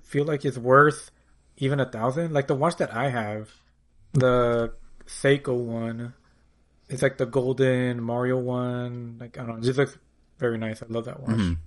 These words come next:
Speaker 1: Haven't worn it yet because it's still too big. I need to get rid of some whatever
Speaker 2: Links
Speaker 1: they're
Speaker 2: in the
Speaker 1: called.
Speaker 2: band, yeah.
Speaker 1: Yeah, some links in the band. Like, yeah, like, that one I feel should be worth, like, well, obviously not two thousand either, but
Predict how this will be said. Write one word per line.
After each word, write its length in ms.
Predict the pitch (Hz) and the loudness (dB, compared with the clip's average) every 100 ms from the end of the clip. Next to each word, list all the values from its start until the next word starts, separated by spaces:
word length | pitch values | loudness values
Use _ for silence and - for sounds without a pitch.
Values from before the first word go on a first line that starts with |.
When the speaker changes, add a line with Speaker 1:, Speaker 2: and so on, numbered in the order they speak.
| - | -8
Speaker 1:
Haven't 360 | - 147 139 139 | 0 2 0 -2
worn 180 | 151 123 | -2 -2
it 60 | |
yet 140 | 123 143 | -6 -6
because 320 | 120 127 123 | -4 -2 -4
it's 80 | - | -8
still 200 | - 120 | -12 -10
too 140 | - | -8
big. 240 | 120 113 113 | -6 -6 -6
I 60 | |
need 120 | 113 110 | -8 -8
to 100 | 110 | -10
get 200 | 127 - | -12 -10
rid 140 | 120 | -10
of 60 | 113 | -10
some 380 | 123 113 110 110 _ _ _ _ _ _ _ _ _ - | -8 -8 -10 -12 _ _ _ _ _ _ _ _ _ -14
whatever 300 | 127 113 101 | -6 -2 0
Speaker 2:
Links 140 | - | -2
Speaker 1:
they're 40 | 98 | -4
Speaker 2:
in 40 | |
the 60 | 87 | -2
Speaker 1:
called. 160 | 82 82 | -2 -2
Speaker 2:
band, 180 | 87 | -4
yeah. 180 | 85 82 - _ _ _ _ - _ _ _ - | -6 -8 -10 _ _ _ _ -20 _ _ _ -8
Speaker 1:
Yeah, 160 | 131 120 | -4 -4
some 180 | 127 120 | -4 -8
links 180 | 123 | -8
in 60 | 127 | -10
the 80 | 120 | -6
band. 400 | 123 123 120 113 _ _ _ - | -2 -2 -4 -10 _ _ _ -6
Like, 320 | 131 127 127 _ _ _ _ _ _ _ _ _ _ - | 0 0 -2 _ _ _ _ _ _ _ _ _ _ 0
yeah, 320 | 180 143 117 | 4 4 2
like, 240 | 113 120 | -2 -2
that 160 | 131 135 | -4 -4
one 460 | 156 156 147 135 - - | -2 0 0 -4 -8 -4
I 120 | 131 131 | -2 -2
feel 600 | - 139 135 135 123 127 _ _ _ _ | 2 4 4 2 -2 -8 _ _ _ _
should 180 | - 143 | -6 2
be 100 | 151 | 4
worth, 260 | 135 135 | 4 2
like, 160 | 139 123 - _ _ _ - | 2 -2 -6 _ _ _ -2
well, 200 | 131 131 | 0 2
obviously 280 | 139 143 127 | 4 2 2
not 120 | 117 | -2
two 80 | 127 | -4
thousand 300 | 131 117 113 | -6 -4 0
either, 220 | 131 120 | 2 2
but 400 | 113 120 113 - | 0 0 0 -2